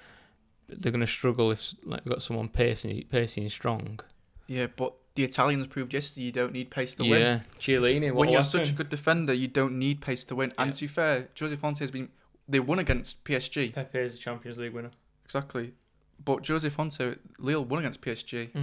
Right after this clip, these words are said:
Speaker 2: And they have Mbappe and Neymar. So if he can defend against them, he can do anything.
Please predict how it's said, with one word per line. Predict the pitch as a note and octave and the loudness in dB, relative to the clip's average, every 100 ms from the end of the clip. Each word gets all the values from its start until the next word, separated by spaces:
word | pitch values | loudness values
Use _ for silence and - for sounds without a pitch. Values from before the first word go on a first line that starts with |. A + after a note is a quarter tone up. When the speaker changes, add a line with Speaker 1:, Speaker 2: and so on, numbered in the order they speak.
| C#3 | -2
Speaker 2:
And | C#3 | -2
they | |
have | D3 | -4
Mbappe | C#3+ C3 C#3+ C3+ | -4 -6 -6 -4
and | B2 | -2
Neymar. | B2+ C#3 A#2+ A#2 - _ - | 0 0 0 -4 -10 _ -8
So | C#3+ | 0
if | |
he | F3 | 0
can | G3+ | 0
defend | E3+ F#3 | 2 2
against | E3 D3+ - | 4 0 0
them, | D#3 C3 A#2+ - - - - - | 4 4 2 -6 -20 -20 -20 -12
he | C#3 | -4
can | C#3 | 2
do | C3+ | 6
anything. | C3 B2 A#2+ | 6 4 -2